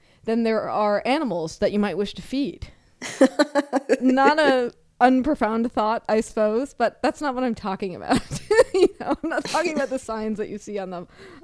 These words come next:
although there are plenty of good ones. I saw a great sign the other day, which I posted on Twitter,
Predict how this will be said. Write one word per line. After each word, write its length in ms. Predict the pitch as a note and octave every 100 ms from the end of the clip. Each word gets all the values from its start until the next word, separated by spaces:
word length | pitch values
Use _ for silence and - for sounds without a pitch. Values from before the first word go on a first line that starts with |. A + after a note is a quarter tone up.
| -
although 300 | A#3 A#3 A3+
there 240 | A#3+ A#3+
are 60 | A#3
plenty 240 | - A#3+
of 100 | A3+
good 160 | G3+ F#3+
ones. 340 | - - - _ -
I 120 | G3+
saw 220 | - G#3+
a 40 | G3
great 460 | F#3+ G3+ A#3 -
sign 440 | - G3 F#3 F3 F3+
the 100 | F3+
other 200 | F3+ F3
day, 400 | D#3+ F#3 F3+ F3
which 200 | - F#3
I 60 | F#3
posted 380 | - G3 - F#3
on 120 | F3
Twitter, 460 | - G#3+ F3+ F3